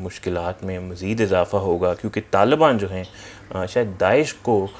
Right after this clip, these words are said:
उनका एक आइडियोलॉजिकल राइवलरी है उनके साथ। वो स-, सलफ़ी हैं, ये हनफी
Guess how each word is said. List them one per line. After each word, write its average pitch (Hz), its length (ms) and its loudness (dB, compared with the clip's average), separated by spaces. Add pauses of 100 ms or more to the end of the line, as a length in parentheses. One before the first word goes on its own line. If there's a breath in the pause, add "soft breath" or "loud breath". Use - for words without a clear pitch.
(280 loud breath)
उनका 104 280 -2
एक 104 200 2
आइडियोलॉजिकल 95 600 0
राइवलरी 101 500 -2
है 104 80 0
उनके 95 240 -6
साथ। 90 340 -4 (120)
वो 90 140 -4
स-, - 160 -10
सलफ़ी 107 580 0
हैं, 92 360 -10
ये 90 220 -6
हनफी 95 520 -6